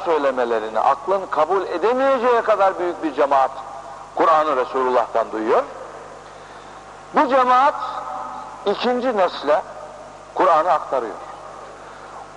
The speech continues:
O cemaat üçüncü nesle aktarıyor. O cemaat dördüncü nesle aktarıyor. O cemaat beşinci nesle aktarıyor. Böyle her dönemde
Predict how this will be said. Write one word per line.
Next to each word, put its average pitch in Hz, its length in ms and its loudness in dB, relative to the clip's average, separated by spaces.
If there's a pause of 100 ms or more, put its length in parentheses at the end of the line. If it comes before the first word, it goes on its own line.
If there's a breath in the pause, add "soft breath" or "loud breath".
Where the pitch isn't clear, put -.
(100)
O 262 40 2
cemaat 247 440 4 (260)
üçüncü 180 360 -2
nesle 139 320 2
aktarıyor. 110 600 0
O 208 100 4
cemaat 220 480 4
dördüncü 175 440 0
nesle 143 300 2
aktarıyor. 123 580 0
O 208 80 4
cemaat 214 480 2
beşinci 185 420 -2
nesle 151 260 2
aktarıyor. 131 440 2 (920 loud breath)
Böyle 240 320 6 (180)
her 262 300 4
dönemde 147 580 2